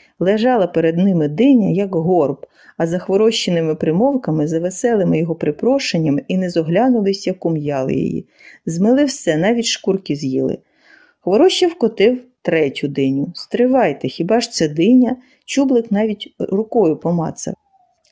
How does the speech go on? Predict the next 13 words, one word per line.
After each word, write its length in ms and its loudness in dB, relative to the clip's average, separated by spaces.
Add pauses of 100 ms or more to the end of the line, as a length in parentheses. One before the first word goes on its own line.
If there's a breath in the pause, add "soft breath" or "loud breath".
«Ніяка 480 0
не 160 4
диня, 480 2
а 100 -6
великий 460 2
глиняний 560 2
глек». 360 -4 (460)
«Правильно, 760 0 (260)
правильно, 500 2
синку», 480 -2
весело 440 -4
походжувався 720 -4
Хвороща. 600 -4